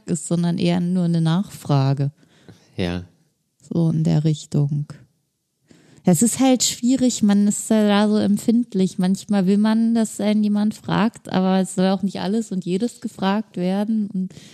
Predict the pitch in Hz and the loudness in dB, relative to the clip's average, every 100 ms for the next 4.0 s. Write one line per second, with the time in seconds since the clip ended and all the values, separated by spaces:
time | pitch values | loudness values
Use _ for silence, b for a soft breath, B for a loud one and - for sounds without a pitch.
0 | B _ 190 190 185 175 240 - - 180 | B _ -4 -2 -4 -8 -10 -12 -8 -4
1 | 175 190 190 - - - b b b b | -2 -2 -4 -4 -10 -18 b b b b
2 | b b _ _ _ _ _ 196 - 208 | b b _ _ _ _ _ -10 0 2
3 | 202 196 - 147 147 151 - - - | 2 2 2 2 4 2 0 -8 -18